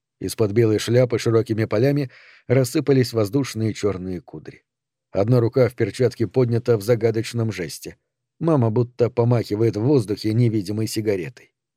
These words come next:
Ее губы слегка приоткрыты, она что-то говорит. Макс часто пытался представить себе ее слова. Ему хотелось думать, что где-то за кадром стоит он,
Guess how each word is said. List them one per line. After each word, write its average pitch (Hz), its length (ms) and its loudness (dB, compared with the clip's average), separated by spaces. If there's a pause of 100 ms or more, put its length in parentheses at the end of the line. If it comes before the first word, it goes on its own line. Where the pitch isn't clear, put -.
(280)
Ее 113 340 2
губы 127 240 0
слегка 104 380 -2
приоткрыты, 113 760 -2 (380)
она 120 260 2
что-то 117 340 -4
говорит. 87 640 -8 (720)
Макс 123 280 0
часто 143 360 -2
пытался 131 480 0
представить 123 640 -2
себе 98 300 -4
ее 95 160 -2
слова. 87 420 -8 (460)
Ему 120 240 2
хотелось 110 440 0
думать, 123 300 0 (340)
что - 240 -6
где-то 117 360 0
за 104 180 0
кадром 123 360 2
стоит 123 400 -2
он, 98 200 -2